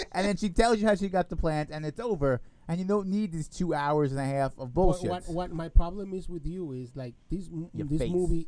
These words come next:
Speaker 1: is an explanation that takes five minutes,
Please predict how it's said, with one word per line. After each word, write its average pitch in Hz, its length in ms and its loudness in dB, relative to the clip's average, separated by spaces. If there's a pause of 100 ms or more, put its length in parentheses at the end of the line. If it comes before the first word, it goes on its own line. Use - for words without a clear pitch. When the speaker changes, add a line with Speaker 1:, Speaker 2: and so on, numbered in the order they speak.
Speaker 1:
is 160 220 2
an 165 100 -2
explanation 156 960 -2 (640)
that - 160 -8
takes 139 240 -6
five 135 180 -4
minutes, 139 460 -6